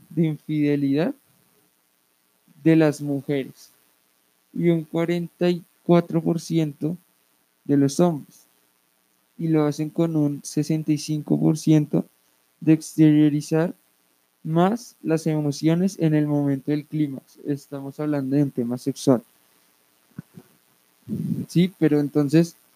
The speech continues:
bueno, tenemos estos porcentajes, de pronto fluctúan un poco, las mujeres son más, o los hombres son más, o es por igual, no importa, ¿no?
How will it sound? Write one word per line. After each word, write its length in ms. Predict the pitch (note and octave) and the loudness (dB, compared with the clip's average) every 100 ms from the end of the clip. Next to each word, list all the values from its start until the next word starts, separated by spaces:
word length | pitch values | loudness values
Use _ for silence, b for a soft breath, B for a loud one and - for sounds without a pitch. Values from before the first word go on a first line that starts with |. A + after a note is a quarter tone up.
| _ _ _ _ | _ _ _ _
bueno, 320 | - C#3+ C#3 C#3+ _ _ _ | -4 -2 -2 -8 _ _ _
tenemos 360 | D#3+ D#3+ F3 | 0 2 2
estos 240 | F#3+ G3 G3 | 0 -4 -4
porcentajes, 640 | G#3+ F3+ D#3+ G3+ A#3 A#3 | -4 -4 -6 -4 -4 -4
de 120 | E3+ E3+ | -6 -8
pronto 340 | D3+ D3 E3 | -8 -8 -8
fluctúan 480 | - E3+ - D#3 D#3 | -8 -6 0 0 0
un 40 | |
poco, 360 | D#3 G#3+ G#3+ G#3+ | 2 2 6 4
las 160 | F#3+ | 4
mujeres 380 | D3+ C#3 D3 C3+ | 0 -4 -4 -4
son 140 | D3+ D#3 | -4 -2
más, 280 | G3 G#3+ | -2 -2
o 40 | F#3 | -4
los 160 | D3+ | -6
hombres 260 | D3 C#3 C#3 | -6 -8 -8
son 120 | D3 | -8
más, 320 | E3+ G#3 G#3 | -6 -6 -8
o 300 | F3 C3+ C3 | -10 -10 -10
es 100 | C3 | -12
por 160 | - D3 | -2 0
igual, 380 | C#3+ E3 G3+ A3 _ _ _ _ _ - | 2 2 -2 -4 _ _ _ _ _ 4
no 100 | F3 | 6
importa, 480 | F3+ F3+ C#3 - | 6 6 4 0
¿no? 280 | C3+ E3 G#3 | 2 2 2